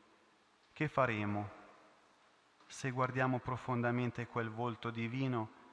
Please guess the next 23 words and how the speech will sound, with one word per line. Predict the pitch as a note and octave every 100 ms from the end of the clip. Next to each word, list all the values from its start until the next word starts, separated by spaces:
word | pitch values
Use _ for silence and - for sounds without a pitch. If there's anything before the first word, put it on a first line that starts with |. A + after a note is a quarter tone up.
| -
ci | - C3+
parlerà | - C3 C3 B2+ C3+
il | B2
cuore, | - A#2 G#2+ G#2 G#2 G#2+ - - - - - _ _ _ _
ci | - B2+
parteciperà | C3 B2 B2 - A#2+ B2 A#2 A#2 A#2
le | A2+
amarissime | A#2+ A#2+ A#2+ - - A2+ A2
pene | G#2+ G#2 G2+ G#2 G2+ - - -
e | - A2+
ci | -
dirà: | A#2 A2+ A2+ C3+ D#3+ - - - - - - -
"Consolami | - C3+ C3 - C#3 B2+ A#2+ A#2
almeno | A2 A2 A2+ A2 -
tu, | - A2 A2 - - - -
che | B2
dici | A2+ A2+ -
di | A#2
amarmi, | A2 A2 G#2+ G#2 G#2 G#2 - - - -
di | B2 A#2+
essere | A#2+ - A#2 A#2 -
tutta | C#3 - B2+
mia." | A#2 A2 G#2 G2+